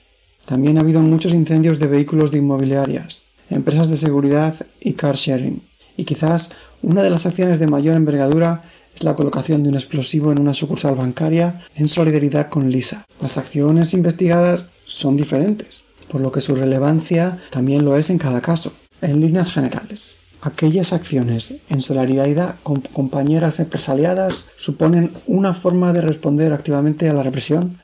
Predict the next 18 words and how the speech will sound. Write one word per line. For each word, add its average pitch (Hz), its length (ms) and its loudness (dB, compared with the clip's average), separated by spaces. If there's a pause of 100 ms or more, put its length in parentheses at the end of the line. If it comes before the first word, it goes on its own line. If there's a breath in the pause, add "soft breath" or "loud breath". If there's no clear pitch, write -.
(120)
las - 160 -4
que 147 100 -6
se - 120 -2
enmarcan 175 640 0 (280 loud breath)
en 143 100 0
el 135 100 2
llamamiento 143 520 2
contra 151 260 0
el 139 60 0
G 147 140 -2
veinte. 143 480 -2
Forman 151 320 0
parte 160 240 0
de 156 80 2
un 156 80 2
contexto 156 420 -2
más 156 220 0
amplio 160 480 0